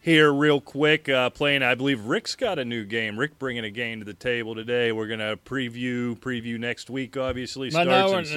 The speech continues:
Speaker 1: in
Speaker 2: no,
Speaker 1: six.
Speaker 2: new games next week. We're gonna
Speaker 1: Oh.
Speaker 2: sweep the country next week.
Speaker 1: So what are we doing this week?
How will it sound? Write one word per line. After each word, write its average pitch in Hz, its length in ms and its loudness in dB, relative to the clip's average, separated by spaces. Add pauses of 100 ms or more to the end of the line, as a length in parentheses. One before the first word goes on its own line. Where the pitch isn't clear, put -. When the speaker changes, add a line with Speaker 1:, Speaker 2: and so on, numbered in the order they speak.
Speaker 1:
in 156 40 0
Speaker 2:
no, 175 160 2
Speaker 1:
six. 190 80 -6
Speaker 2:
new 180 200 4
games 165 360 -2
next 160 380 -2
week. 110 340 -6 (100)
We're 120 120 -8
gonna 123 140 -2
Speaker 1:
Oh. 95 40 -4
Speaker 2:
sweep 151 340 0
the - 60 -12
country 131 400 -4
next 147 320 -4
week. 101 340 -10
Speaker 1:
So 135 60 -10
what 135 100 -4
are 131 40 -2
we 123 80 0
doing 110 200 -4
this 156 280 -8
week? 82 180 -18